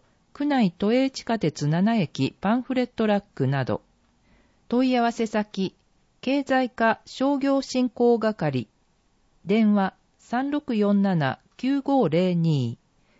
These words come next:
ファックス、三六四七八四四二。ことみせ事務局。電話、五八七五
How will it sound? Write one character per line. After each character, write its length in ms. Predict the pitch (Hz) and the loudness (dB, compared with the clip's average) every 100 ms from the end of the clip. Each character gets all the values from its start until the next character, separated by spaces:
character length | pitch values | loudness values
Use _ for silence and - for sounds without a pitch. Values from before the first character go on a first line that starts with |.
| _ - | _ -6
フ 80 | 233 | -6
ァ 20 | |
ッ 20 | |
ク 100 | - | -6
ス、 280 | - 147 - _ _ | -6 -4 -4 _ _
三 340 | - 254 277 | -4 -4 -2
六 240 | 294 - | -4 -2
四 260 | 202 202 190 | 0 2 2
七 360 | 190 160 127 - - | 2 0 -2 -6 -10
八 380 | 180 175 269 | -8 -6 -6
四 260 | 269 269 170 | -4 -2 0
四 320 | 156 180 170 | 2 2 2
二。 400 | 165 156 123 127 - _ _ _ _ _ _ _ _ _ | 2 0 -2 -6 -14 _ _ _ _ _ _ _ _ _
こ 120 | - 208 | -6 -2
と 160 | 285 | 0
み 120 | 294 | -2
せ 160 | - 277 | -4 -4
事 80 | 269 | -2
務 160 | 262 | -2
局。 440 | - 160 - 127 - _ _ _ _ - | 0 -4 -2 -6 -6 _ _ _ _ -6
電 300 | 180 202 185 | 0 2 2
話、 180 | 175 170 _ _ _ 160 | 0 -2 _ _ _ -2
五 200 | 233 285 | 0 0
八 300 | 285 277 226 | -2 -2 0
七 300 | 185 190 196 | 2 2 2
五 400 | 185 165 131 | 2 2 2